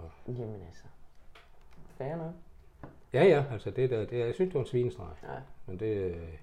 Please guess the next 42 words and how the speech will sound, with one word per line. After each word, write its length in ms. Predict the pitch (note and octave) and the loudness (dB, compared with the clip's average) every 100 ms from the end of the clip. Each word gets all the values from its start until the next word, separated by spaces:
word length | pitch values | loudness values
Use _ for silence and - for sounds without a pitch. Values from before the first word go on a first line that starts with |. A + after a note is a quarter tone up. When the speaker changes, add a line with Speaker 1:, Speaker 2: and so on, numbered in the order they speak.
| - - - - - - - - - - - - - - - - - - - - | -16 -18 -18 -20 -18 -14 -14 -4 2 2 0 -10 -14 -14 -12 -10 -10 -10 -10 -10
Speaker 2:
det 100 | - | -4
er 40 | A2+ | -4
der 80 | - | -4
sgu 120 | G#2 | -8
ikke 160 | - | -8
noget 140 | F#2 F2 | -8 -8
ved. 460 | F2+ F2 - - | -6 -2 0 0
Speaker 1:
Nej. 200 | A#2+ A2+ A2+ - - - - - - - - - - - - - - - - - - - - - - - - _ - - - - - - - | 0 -2 -2 -4 -4 -4 -8 -6 -6 -4 -8 -8 -6 -6 -8 -10 -10 -8 -12 -12 -16 -12 -12 -12 -14 -12 -14 _ -14 -14 -14 -16 -18 -16 -2
Speaker 2:
Der 80 | B2+ | 6
begyndte 260 | C#3 C#3 | 6 6
jeg 80 | G#2 | 4
at 60 | - | 6
køre 200 | B2 A2+ | 6 6
lidt 140 | F#2 - | 2 -4
taxa 460 | - F#2 - - F#2+ E2+ | -2 0 0 -6 -8 -6
og 80 | F2 | -6
sådan 180 | F#2 E2 | -6 -6
lidt, 180 | F2 - | -6 -6
altså 200 | E2+ E2 | -12 -12
sådan, 260 | E2+ F2 D#2+ | -10 -8 -8
og 140 | E2+ | -8
det, 240 | A2+ A#2+ G#2 | -4 -2 -2
øh, 180 | F#2+ F2+ E2+ - - - - - - - | -2 -4 -6 -10 -16 -20 -18 -18 -10 0
jeg 60 | |
var 40 | C#3+ | 2
den 180 | F3 | 2
type, 220 | D3+ G3 F3 | 2 2 2
altså 180 | C#3 | 2
det 160 | C#3 D3 | 4 4
der, 140 | C#3 | 6
altså, 200 | A#2 A2+ | 4 2
øh, 400 | A2+ G#2+ G#2 G2+ | 0 0 -2 0
hvis 180 | G#2 C#3+ | 2 2
jeg 60 | C#3+ | 2
holdt 200 | E3+ F3 | 0 4
det 180 | C#3 D#3 | 4 6
ene 140 | E3+ | 4
sted, 360 | - B2+ C3 C3+ | 2 6 6 6
ikke 140 | G#2+ | 2
også? 160 | A2+ - | -2 0
Jeg 120 | A#2+ | 0
havde, 140 | C3+ | 0